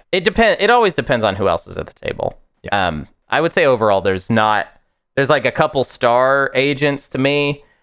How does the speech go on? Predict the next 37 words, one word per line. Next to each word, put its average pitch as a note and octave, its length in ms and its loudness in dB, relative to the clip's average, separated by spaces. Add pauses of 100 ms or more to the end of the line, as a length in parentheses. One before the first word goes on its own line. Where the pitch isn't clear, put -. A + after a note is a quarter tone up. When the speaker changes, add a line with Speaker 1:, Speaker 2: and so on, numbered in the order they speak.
(160)
Speaker 1:
and A2+ 180 2
then A2 120 2
there's, G#2 200 0
like, G#2+ 220 0
many A2+ 280 2
that G2+ 160 2
are G2 140 2
just F#2+ 200 -4
not F#2 160 -2
gonna G2 120 -6
be F2+ 80 -6
useful F#2 380 -4
round F#2 220 0
one, G3 260 2
but B2+ 320 -2
then B2 300 2
always A#2+ 280 2
be B2 160 -2
on B2 140 2
the A#2+ 60 2
lookout. A#2 440 2
Like, A2 220 0 (100)
Speaker 2:
Yeah. G2 100 0
Speaker 1:
what D3+ 80 4
I F3 80 4
always F#3+ 180 2
like E3+ 140 2
to D3 80 -6
do D3+ 100 2
when C#3 100 2
I B2+ 60 0
play C#3 180 0
on B2 120 2
T C3 120 -4
T B2 180 0
S D#3 200 0
is - 200 -8